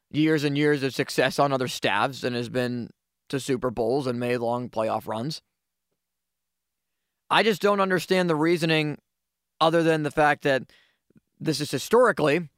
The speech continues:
what the Steelers and Mike Tomlin have done,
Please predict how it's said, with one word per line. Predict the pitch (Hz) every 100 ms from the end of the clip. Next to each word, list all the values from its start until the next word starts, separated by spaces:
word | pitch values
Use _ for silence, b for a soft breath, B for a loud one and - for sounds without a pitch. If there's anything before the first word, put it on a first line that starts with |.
| _ _ _
what | 147 165
the | 160
Steelers | - 175 165 156
and | 147
Mike | 143 143
Tomlin | 147 139 131
have | 123 113
done, | 190 190 156